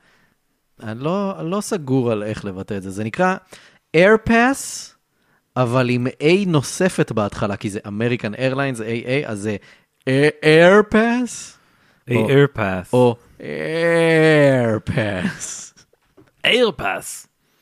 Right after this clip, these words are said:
Speaker 1: אז זה השם של זה. אני, אני, אני רוצה לקרוא לזה Air Pass.
Speaker 2: <laughs> אוקיי.
Speaker 1: קיצר, אז הרעיון של זה היה פשוט מאוד,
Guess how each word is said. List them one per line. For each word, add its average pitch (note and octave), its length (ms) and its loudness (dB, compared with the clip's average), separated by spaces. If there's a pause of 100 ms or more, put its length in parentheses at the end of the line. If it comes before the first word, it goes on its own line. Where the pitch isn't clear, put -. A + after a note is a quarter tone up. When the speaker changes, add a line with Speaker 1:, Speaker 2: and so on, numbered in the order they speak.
(140)
Speaker 1:
אז D#3+ 160 -6 (240)
זה G3 120 0
השם D3 240 0
של A2 160 -2
זה. C3 160 -4
אני, A3+ 220 -4
אני, F#3 200 2 (160)
אני F3 200 -2
רוצה D#3+ 200 0
לקרוא C3+ 220 0
לזה B2 280 -2 (800)
Air G2 400 -6
Pass. F#2 580 -6 (120)
Speaker 2:
<laughs> - 360 -4
אוקיי. B2+ 320 -4 (360)
Speaker 1:
קיצר, A#3 380 -4
אז D3 100 -2
הרעיון D3 560 2
של F#3+ 160 2
זה D3+ 200 2
היה C#3 200 4
פשוט C#3+ 420 -2
מאוד, F#2+ 460 -6